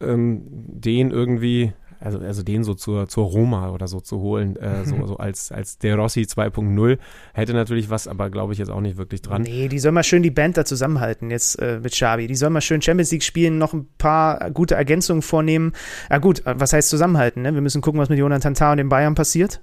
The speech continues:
Speaker 2: Auch das ist
Speaker 1: Stimmt,
Speaker 2: immer noch,
Speaker 1: ja.
Speaker 2: äh, immer noch, immer noch in der Verlosung. Ähm, ja, und dann gehe ich hier gerade so ein bisschen durch. Ja, Gladbach hat Kleindienst und Stöger verpflichtet. Wir, wir schauen mal. Wir haben ja noch eine Folge, Schübenmann.
Speaker 1: Ja,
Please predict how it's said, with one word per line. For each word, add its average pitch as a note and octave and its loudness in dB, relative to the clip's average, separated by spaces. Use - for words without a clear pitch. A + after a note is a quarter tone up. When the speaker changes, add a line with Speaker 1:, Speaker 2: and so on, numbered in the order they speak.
Speaker 2:
Auch - -14
das - 0
ist - 0
Speaker 1:
Stimmt, G#2 0
Speaker 2:
immer D#3 4
noch, G#2+ 2
Speaker 1:
ja. D3+ 0
Speaker 2:
äh, - -4
immer D3+ 0
noch, D3+ 2
immer D3+ 0
noch D3+ -2
in D3 4
der C#3+ 0
Verlosung. D#3 2
Ähm, C#3 2
ja, B2+ 4
und C3 0
dann C3 0
gehe B2+ 0
ich C#3 0
hier D3 4
gerade C3 4
so C3+ 2
ein C3 0
bisschen C3 -2
durch. C#3+ 0
Ja, B2+ -2
Gladbach C#3 2
hat C#3+ -4
Kleindienst C#3+ 2
und C#3 -2
Stöger E3 4
verpflichtet. D#3+ 0
Wir, A#3+ 4
wir A#3+ 6
schauen C#3+ 2
mal. B2+ 0
Wir F#3 4
haben G#3 4
ja F3+ 6
noch E3 2
eine C#3+ 2
Folge, A#2+ -2
Schübenmann. A#2 -8
Speaker 1:
Ja, A2+ -4